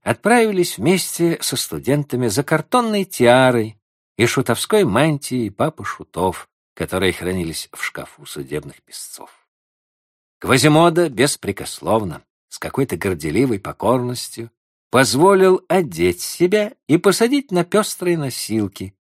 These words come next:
которые подняли на плечи двенадцать человек из братства Шутов. И выражение горькой презрительной радости осветило мрачное лицо Циклопа,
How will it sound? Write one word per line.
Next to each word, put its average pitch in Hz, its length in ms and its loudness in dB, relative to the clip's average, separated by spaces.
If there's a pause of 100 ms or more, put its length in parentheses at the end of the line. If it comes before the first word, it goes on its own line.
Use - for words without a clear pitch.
(180)
которые 101 580 2
подняли 170 560 2
на 127 160 0
плечи 104 400 -2
двенадцать 78 760 -6
человек 123 520 -4
из 73 160 -14
братства 73 540 -10
Шутов. - 540 -20 (1040)
И 85 100 -4
выражение 147 800 4
горькой 139 680 2
презрительной 98 920 -4
радости 113 920 -6 (380)
осветило 143 680 0
мрачное 147 800 0
лицо 120 380 -4
Циклопа, 117 960 -2